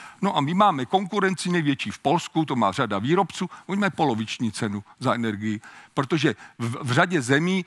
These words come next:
dochází k určitý regulaci ty elektrické energie. Bohužel v České republice to, to není, takže s tím bojujeme, jsme nervózní,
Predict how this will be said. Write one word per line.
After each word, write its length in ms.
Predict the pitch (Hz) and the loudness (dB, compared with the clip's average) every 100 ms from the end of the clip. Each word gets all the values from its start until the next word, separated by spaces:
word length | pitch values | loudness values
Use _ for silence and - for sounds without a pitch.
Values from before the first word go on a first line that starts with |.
| - 143 | -4 -2
dochází 420 | 139 202 202 143 | 0 2 0 -2
k 80 | 127 | -4
určitý 420 | 135 151 127 131 - | -4 -4 -2 -2 0
regulaci 800 | 131 170 175 208 98 - - 76 | 2 2 2 0 0 -2 -12 -6
ty 140 | 135 | -4
elektrické 580 | 113 120 - 107 - 110 | -2 -4 -4 -8 -4 -4
energie. 520 | 98 98 87 87 80 - _ - 147 | -2 -4 -6 -8 -10 -14 _ -6 0
Bohužel 280 | 180 170 185 | 2 2 0
v 40 | |
České 260 | 160 - 151 | -2 -2 0
republice 500 | 147 156 143 - 95 | 0 -2 -2 -4 -4
to, 160 | 110 | -4
to 120 | 104 | -2
není, 300 | 120 196 190 | 0 0 -2
takže 300 | 165 131 123 | -2 -4 -4
s 60 | - | -6
tím 160 | - 101 | -6 -2
bojujeme, 460 | 147 185 175 165 | 0 2 0 -2
jsme 200 | 151 113 | -4 -2
nervózní, 560 | 117 147 160 156 151 | 0 0 0 -2 -4